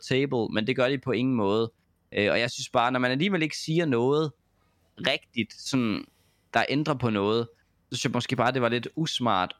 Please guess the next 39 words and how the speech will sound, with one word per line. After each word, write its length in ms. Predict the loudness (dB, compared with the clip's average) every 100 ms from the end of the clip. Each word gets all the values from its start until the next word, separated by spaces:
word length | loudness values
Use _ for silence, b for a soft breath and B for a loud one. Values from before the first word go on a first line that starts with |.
| -2
at 60 |
lave 280 | 0 0 0
et 80 | -2
statement 480 | -4 -4 -2 -2 -2
i 60 |
første 320 | -4 -4 -4 -4
omgang. 380 | -2 -2 -4 -2
Og 60 |
når 60 | 0
man 120 | 2
også, 140 | 0 0
så 60 |
også 200 | -2 0
laver 240 | -2 0 0
det 120 | 0
her 100 | 0
op 180 | 0 -2
til 140 | -6 -2
jul, 300 | 0 0 0
hvor 200 | 2 2
alle 220 | 0 0
går 120 | -2
på 140 | -4
ferie, 460 | -4 0 2 2 0 b b _ _
så 60 | -4 0
føler 240 | 2 4
jeg 100 | 4
også, 200 | 2 0
at 40 |
man 140 | -2 -2
sådan 140 | 0
lidt 140 | -2 0
håber, 380 | 0 0 2
at 240 | 0 0 0
man 160 | -2
kan 120 | -2 -2
få 140 | -4
sidste 380 | -2 -4 -2 0
ord, 440 | 2 2 2 -2